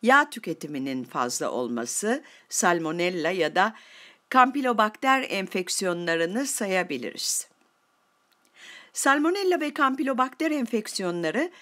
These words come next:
gastrointestinal sistemde meydana gelen enfeksiyonlardır. İnflamatuar bağırsak hastalığı hakkında genel bilgi edindikten sonra şimdi de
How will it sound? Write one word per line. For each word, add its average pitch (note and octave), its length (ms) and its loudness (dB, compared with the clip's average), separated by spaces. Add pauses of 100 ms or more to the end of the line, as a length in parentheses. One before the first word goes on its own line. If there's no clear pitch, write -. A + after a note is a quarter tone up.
(160)
gastrointestinal B3+ 1000 0
sistemde G#3+ 600 0
meydana D3+ 400 -2
gelen B2 340 -2
enfeksiyonlardır. A#2 1200 -8 (1500)
İnflamatuar D4+ 760 0
bağırsak B3+ 360 2
hastalığı F3+ 440 -2
hakkında D#3+ 460 -4
genel A3 440 0
bilgi D#3 280 -2
edindikten A#3 720 -2
sonra D3+ 760 0 (340)
şimdi A3+ 560 0
de F#3+ 200 -8